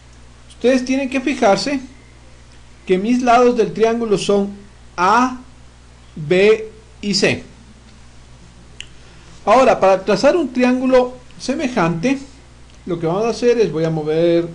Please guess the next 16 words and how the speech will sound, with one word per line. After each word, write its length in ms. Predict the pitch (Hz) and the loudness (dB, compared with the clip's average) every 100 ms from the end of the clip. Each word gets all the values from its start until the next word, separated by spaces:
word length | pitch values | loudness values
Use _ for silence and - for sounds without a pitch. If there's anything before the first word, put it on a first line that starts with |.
| - | -10
mi 180 | 185 226 | -10 -8
triángulo 720 | - 233 202 143 147 190 294 - - - - - - - - - - - - | -8 -2 0 0 -2 -4 -6 -10 -20 -20 -20 -20 -20 -20 -20 -20 -20 -20 -12
de 100 | - | -6
manera 380 | 156 151 160 170 | -4 -2 0 0
de 140 | 160 151 | 0 -4
que 100 | 139 | -6
sea 220 | 160 151 | -6 -4
fácil 540 | - 170 170 175 147 - - - - - | 0 0 0 -2 -2 -10 -20 -20 -20 -16
graficar, 680 | 170 185 214 269 - 226 247 - - - - - - - - | -6 -4 -4 -4 0 0 0 -8 -20 -20 -20 -20 -20 -14 -6
y 60 | 185 | 2
voy 160 | 226 | 4
a 120 | 269 | 4
trazar 540 | 254 233 185 233 240 - | 2 -2 2 2 0 -4
una 220 | 233 269 | -2 0
línea 360 | 269 233 262 269 | 0 -2 -2 -2
recta 580 | 196 202 - 240 226 | -2 -2 -2 -2 -2